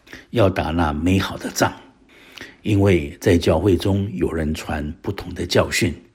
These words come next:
说出这是一场真理的仗。保罗已经把问题的源头，就是须弥来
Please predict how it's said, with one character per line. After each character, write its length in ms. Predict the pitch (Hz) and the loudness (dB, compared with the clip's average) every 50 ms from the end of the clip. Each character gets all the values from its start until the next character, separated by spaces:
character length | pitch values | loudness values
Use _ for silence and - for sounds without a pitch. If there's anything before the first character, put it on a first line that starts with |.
| - - - - - _ | -20 -20 -20 -20 -20 _
说 260 | - - - 120 113 | -8 2 4 4 4
出 260 | 113 - 113 113 110 104 | 6 4 2 2 2 2
这 140 | - - 107 | 0 0 0
是 160 | - - 104 | 0 0 0
一 120 | 104 104 | 0 0
场 360 | 95 - - - 76 80 82 87 | 0 -2 -4 -4 -4 -6 -6 -6
真 340 | - - - 113 110 110 107 | -4 0 2 4 4 4 2
理 160 | 95 90 - | 0 -4 -6
的 140 | - - 87 | -8 -10 -10
仗。 280 | - - 107 98 - - - - _ _ _ _ _ _ _ - - - - - - - _ _ | -4 -2 -2 -4 -4 -6 -14 -20 _ _ _ _ _ _ _ -20 -20 -20 -20 -20 -20 -20 _ _
保 180 | - 90 85 | 0 2 2
罗 260 | 82 76 73 76 82 | 2 2 0 0 0
已 200 | - - - 90 | -2 0 -2 -2
经 320 | 80 - - 104 110 110 104 | -2 0 0 2 2 2 2
把 280 | - 92 78 76 71 - - | 0 -2 -4 -4 -6 -8 -2
问 220 | - 120 113 92 82 | 0 2 4 4 2
题 180 | - - - 92 | 0 -2 -4 -4
的 120 | 78 82 | -2 -2
源 320 | 80 78 78 78 78 87 92 | -2 -2 -2 -2 -2 -4 -4
头， 360 | 90 - 78 76 78 80 - - - - - - _ | -4 -4 -4 -4 -4 -6 -8 -12 -18 -20 -20 -20 _
就 160 | - - 95 | -2 0 0
是 260 | 87 - - 92 87 80 | 0 0 0 -2 -2 -2
须 240 | - - - 107 | -4 -4 -2 0
弥 180 | 101 101 104 107 | 2 4 4 4
来 320 | 101 92 78 73 76 80 | 2 2 0 -4 -6 -8